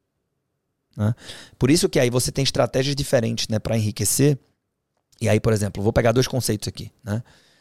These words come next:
Se alavanque e tome risco, né? Outro conceito é viva sempre um degrau abaixo da sua renda, né? O,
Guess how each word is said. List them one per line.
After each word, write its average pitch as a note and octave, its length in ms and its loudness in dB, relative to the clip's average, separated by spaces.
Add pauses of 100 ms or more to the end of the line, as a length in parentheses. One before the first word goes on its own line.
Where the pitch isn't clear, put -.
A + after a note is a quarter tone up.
(180)
Se - 160 2
alavanque B2+ 680 2 (400)
e - 60 -20
tome C3 240 2
risco, - 400 -6 (880)
né? A2+ 160 -10 (720)
Outro D#3+ 240 4
conceito D#3 460 2
é G2+ 180 2
viva E3 400 2
sempre D#3+ 320 2
um E3 100 0
degrau C3+ 640 4 (360)
abaixo C#3+ 680 2 (540)
da B2+ 140 2
sua C#3 560 2
renda, G#2 420 0 (720)
né? A2 200 -2 (1040)
O, B2 640 6